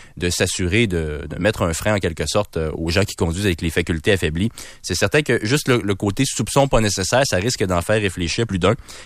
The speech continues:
Et ça risque de faire en sorte aussi qu'on réussisse à en attraper davantage. Il y a un bon slogan, je trouve, euh, pour leur campagne cette année.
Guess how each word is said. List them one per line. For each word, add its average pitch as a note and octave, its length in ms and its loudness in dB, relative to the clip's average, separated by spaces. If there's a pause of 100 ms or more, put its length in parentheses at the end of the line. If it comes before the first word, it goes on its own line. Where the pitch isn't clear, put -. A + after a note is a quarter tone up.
(140)
Et - 40 -6
ça - 120 0
risque G#2 260 2
de F#2 100 2
faire A2+ 220 6
en G#2 80 6
sorte - 240 2
aussi G2 220 -2
qu'on A2 120 4
réussisse F2+ 440 0
à F#2 100 4
en F2 80 0
attraper F#2 440 2
davantage. F2+ 720 2 (300)
Il F#2+ 80 0
y - 20 6
a A2+ 60 6
un A2 80 6
bon C#3 180 4
slogan, C3 380 0
je - 80 -12
trouve, D3 240 -6
euh, G#2+ 160 0
pour G#2+ 180 -4
leur G#2 140 2
campagne B2+ 400 2
cette A2 200 -4
année. G2 260 0